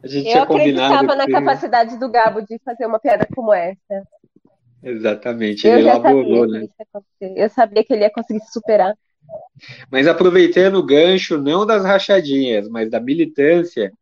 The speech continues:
Speaker 1: vamos ao nosso primeiro tema, que é Lumena e B B B. Lumena, a última eliminada do Big Brother Brasil,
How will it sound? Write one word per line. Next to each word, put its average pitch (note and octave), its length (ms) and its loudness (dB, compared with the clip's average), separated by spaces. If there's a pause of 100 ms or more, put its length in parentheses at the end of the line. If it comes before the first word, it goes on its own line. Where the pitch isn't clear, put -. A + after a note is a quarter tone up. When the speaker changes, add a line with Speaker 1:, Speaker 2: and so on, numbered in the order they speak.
(320)
Speaker 1:
vamos D3+ 340 -2
ao D3 120 2
nosso D3+ 240 0
primeiro D3 420 0
tema, D#3 320 0
que - 160 -2
é D#3 380 6
Lumena E3 800 2
e E3 120 -4
B D#3 160 0
B E3+ 160 2
B. A#2+ 240 0
Lumena, D3+ 540 -4
a C#3+ 60 0
última C#3+ 340 -4
eliminada B2 540 -4
do A#2+ 120 -10
Big A2+ 160 -12
Brother A2 320 -6
Brasil, C3+ 640 -4